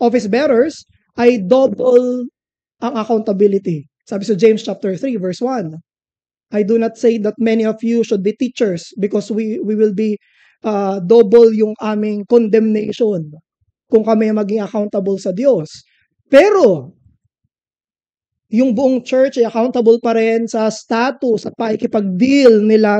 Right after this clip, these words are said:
sa isa't isa. At itong passage natin, First Thessalonians five fourteen, ang nagpapatunay na ang gospel ministry ay hindi ministry ng isa.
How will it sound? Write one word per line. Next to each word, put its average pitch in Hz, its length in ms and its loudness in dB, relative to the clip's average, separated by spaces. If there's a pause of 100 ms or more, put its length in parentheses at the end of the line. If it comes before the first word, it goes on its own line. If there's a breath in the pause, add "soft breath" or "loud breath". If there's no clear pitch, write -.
sa 208 160 0
isa't 208 240 0
isa. 208 320 -2 (480 soft breath)
At - 160 -2
itong 415 240 4
passage 311 400 -2
natin, 262 640 -2 (320)
First 254 160 2
Thessalonians 240 560 0
five 233 300 0
fourteen, 214 580 0
ang 262 160 4
nagpapatunay 269 880 2 (320 soft breath)
na 285 160 4
ang 285 320 0 (1040)
gospel 330 480 0
ministry 262 800 2
ay 247 160 2
hindi 262 240 0
ministry 240 640 0
ng 220 240 -4
isa. 180 320 -8